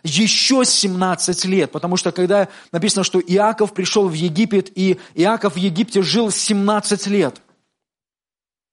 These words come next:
Еще семнадцать лет проходит. И знаете, когда умирает отец,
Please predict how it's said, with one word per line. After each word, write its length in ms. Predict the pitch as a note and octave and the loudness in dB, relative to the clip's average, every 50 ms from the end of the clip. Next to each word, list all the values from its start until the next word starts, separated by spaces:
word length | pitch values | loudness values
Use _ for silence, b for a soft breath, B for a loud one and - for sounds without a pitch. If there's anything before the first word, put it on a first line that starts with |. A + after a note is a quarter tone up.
| _ _ - | _ _ -4
Еще 540 | C#3+ C#3+ G3+ G#3 - - - - C#4 C#4 C#4 | 0 2 2 2 2 2 2 2 2 2 2
семнадцать 680 | - - G#3+ G#3+ G3+ G3 G3 F3 E3 - D#3 C#3 - | 0 0 0 0 0 2 2 0 0 -2 -6 -6 -4
лет 180 | D#3+ D3 C3+ - | -4 -4 -4 -4
проходит. 560 | - C3+ B2 - - B2 G#2+ - - _ _ _ _ _ _ _ _ _ _ _ - | -8 -10 -8 -8 -10 -12 -12 -14 -18 _ _ _ _ _ _ _ _ _ _ _ 0
И 40 | D#3 | 2
знаете, 300 | - B3+ B3+ - A#3 G#3+ | 2 2 2 2 2 2
когда 160 | A#3 A3 A3+ | 2 2 2
умирает 600 | A3+ A3+ A3 A#3 A#3+ B3+ B3+ B3+ A#3+ A#3 - - - | 4 4 4 4 4 4 4 2 2 0 -2 -4 -4
отец, 680 | G3+ G3+ - - - - C4 B3+ G#3+ - - - - | -4 -2 -2 -2 -2 0 0 0 0 0 -2 -6 -8